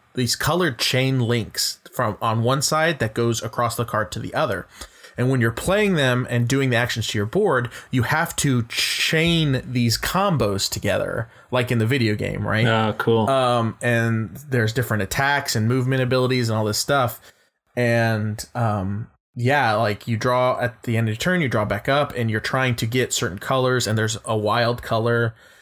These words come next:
Speaker 1: that lets you, lets you move. Um, a lot of times I don't like card-based mechanics in terms of drawing a deck, because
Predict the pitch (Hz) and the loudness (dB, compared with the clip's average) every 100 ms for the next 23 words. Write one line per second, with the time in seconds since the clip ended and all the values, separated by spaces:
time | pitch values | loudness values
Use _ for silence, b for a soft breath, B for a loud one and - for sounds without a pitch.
0 | B - 107 113 113 104 107 101 - 113 | B -8 -6 -4 -6 -4 -2 -4 -6 -8
1 | 104 - 113 165 143 113 135 120 107 - | -6 -2 0 0 0 -2 -2 0 -2 -2
2 | 131 156 185 185 185 139 123 131 131 131 | 0 2 2 0 0 0 0 0 0 0
3 | 120 123 - - - - - - 123 127 | 0 0 -2 -10 -18 -16 -12 -4 0 0
4 | 120 117 120 120 - - - - _ 113 | -2 0 0 0 -2 -4 -8 -10 _ -8
5 | 107 - 117 127 170 - - - - _ | -8 -4 0 0 -2 -2 -4 -6 -14 _
6 | _ - - 123 - 123 117 107 - - | _ -14 -4 -2 0 0 -2 -4 -8 -4
7 | 117 113 117 107 92 104 117 - 117 117 | 0 2 2 0 0 -2 -2 -8 -2 -2
8 | 110 - | 0 -2